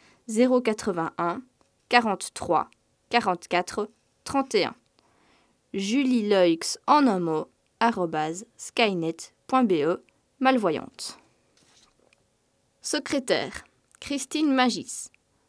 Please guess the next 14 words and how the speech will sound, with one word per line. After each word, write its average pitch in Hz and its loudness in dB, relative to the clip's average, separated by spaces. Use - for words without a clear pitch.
rue 240 -2
des 220 4
Noyers, 202 0
numéro 190 -2
quarante-neuf, 233 -6
à 170 -6
cinq 254 -2
mille 247 0
Namur. 226 -2
Téléphone 180 -2
zéro 277 -2
quatre 240 -2
cent 185 -4
quatre-vingt-six, 202 -2